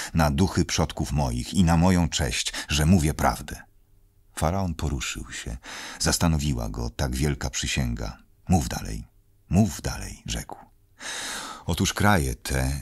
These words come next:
ciągnął Fenicjanin, „są bardzo dziwne. Zamieszkują je ludy o skośnych oczach i żółtej cerze.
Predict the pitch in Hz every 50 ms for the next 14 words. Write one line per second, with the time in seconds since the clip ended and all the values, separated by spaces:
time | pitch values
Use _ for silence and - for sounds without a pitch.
0 | 53 - - - 80 78 73 67 73 69 67 - 71 69 67 - - - 71 69
1 | 73 76 78 78 76 - - 78 73 69 65 87 87 71 80 76 69 76 80 69
2 | 64 60 53 52 52 53 - _ _ _ _ _ - - 78 87 85 80 76 -
3 | - 117 117 113 104 90 85 82 82 101 101 80 80 87 - - 80 - - -
4 | 95 87 - 92 80 - - - 95 87 - - 73 69 - - - - 78 69
5 | 80 90 90 73 - 76 73 - - 87 73 64 - 60 57 55